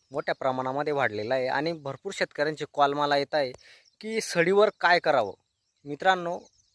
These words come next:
तुम्हाला खरी गोष्ट सांगतो, माणसा परत औषधी, कोणी काय सांगतो, कोणी काय सांगतो, दुकानदार काही सांगतो. मित्रांनो, सडीवर आतापर्यंत औषध निघलेलं नाही आहे, खर्च वाढवू नका. तुम्हाला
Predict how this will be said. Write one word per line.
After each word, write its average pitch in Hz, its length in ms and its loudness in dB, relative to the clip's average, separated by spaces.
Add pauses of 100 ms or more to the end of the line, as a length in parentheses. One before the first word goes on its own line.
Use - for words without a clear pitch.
(160)
तुम्हाला 160 300 -4
खरी 151 200 -4
गोष्ट 165 300 -2
सांगतो, 127 440 -8 (720)
माणसा 175 380 2
परत 170 280 0
औषधी, 160 400 -4 (1300)
कोणी 196 220 -2
काय 180 200 6
सांगतो, 160 340 -4
कोणी 175 260 -4 (100)
काय 165 160 2
सांगतो, 151 380 -4
दुकानदार 156 440 0
काही 156 200 -2
सांगतो. 120 500 -8 (600)
मित्रांनो, 208 540 4
सडीवर 170 480 0
आतापर्यंत 175 520 0
औषध 175 280 -4
निघलेलं 131 480 -4
नाही 151 200 -4
आहे, 143 80 -12 (400)
खर्च 147 260 0
वाढवू 147 420 4
नका. 135 260 -4 (600)
तुम्हाला 180 340 4